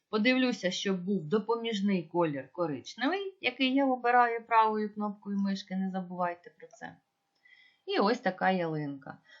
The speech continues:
Ну, майже новорічна листівка. За вашим бажанням, ви можете прикрасити її, е, іграшками, можна зробити гірлянду.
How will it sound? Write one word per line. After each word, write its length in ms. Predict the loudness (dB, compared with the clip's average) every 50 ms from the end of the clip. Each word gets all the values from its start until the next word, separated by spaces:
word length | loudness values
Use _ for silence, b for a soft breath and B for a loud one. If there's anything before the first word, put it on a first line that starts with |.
| b b
Ну, 200 | -2 2 4 6
майже 340 | 8 10 8 8 8 4 2
новорічна 640 | 2 2 2 0 0 -2 -2 -4 -4 -4 -4 -2
листівка. 600 | -2 -4 -6 -8 _ _ -12 -12 -12 -12 -16 -18 -18 b b b b _
За 120 | 2 4
вашим 360 | 4 6 4 4 4 4 4
бажанням, 600 | 4 4 2 2 2 2 2 2 -2 -4 -4 -2 0
ви 120 | 0 4
можете 440 | 6 6 6 6 4 2 0 0 -6
прикрасити 720 | -6 -6 -10 -4 2 4 4 4 4 2 -10 -18 _ -10
її, 580 | -10 -10 -10 -12 -16 -18 -10 -6 -6 -6 -6 B B B B B B B B B -6 -2
е, 280 | 0 2 2 2 0 -2
іграшками, 880 | -2 0 0 2 2 2 0 0 -2 0 0 0 2 2 0 0 -4 b b b b b _
можна 380 | 2 4 4 6 6 6 4
зробити 500 | 4 4 0 0 2 2 0 2 2 0
гірлянду. 800 | 2 2 2 0 2 4 4 4 4 4 2 0 -2 -2 -4 -6